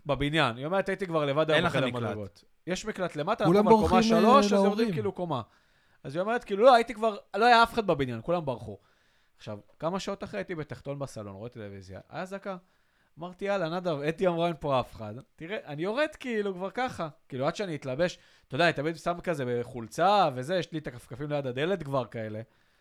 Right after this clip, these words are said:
Speaker 1: על הראש שלי אני יורד, אתה יודע, אתה יורד, שתי הבחורות של ד-, קומה שתיים מדירה, אה, שבע או מה שזה לא יהיה שם מחכות לי, יושבות.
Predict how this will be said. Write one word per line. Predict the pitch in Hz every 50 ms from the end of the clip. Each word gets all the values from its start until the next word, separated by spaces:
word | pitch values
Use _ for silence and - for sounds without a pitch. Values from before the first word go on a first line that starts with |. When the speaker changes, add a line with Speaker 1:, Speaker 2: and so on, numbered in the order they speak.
| _ _ _ _ _ _ _ _ _ _ _
Speaker 1:
על | 147 156 165
הראש | 175 170 175 175 170 -
שלי | 185 170 151
אני | 143 139 143
יורד, | 143 156 160 156
אתה | 143
יודע, | 143 151 143
אתה | 131 - 139
יורד, | 135 139 143 156 165 165 165 151 147 - _ _ _ _ _ _ _ _ _ _ _ _ _ _ _ _
שתי | - - - 175
הבחורות | 165 165 170 165 160 151 151 151 147
של | - 156
ד-, | 143 151 143 131 127
קומה | - - 127 131 139
שתיים | 131 - - - 139 139 139 131
מדירה, | 127 117 117 120 117 123 127 131 131
אה, | 123 120 120 117 113 107
שבע | - - 135 135 131 127 131
או | 120 117
מה | 117 123
שזה | - - 123 113 117
לא | 117
יהיה | 117 123
שם | 117 - 123 113
מחכות | 107 - 107 - 110 107 - -
לי, | 107 110
יושבות. | 110 - - 104 104 110 -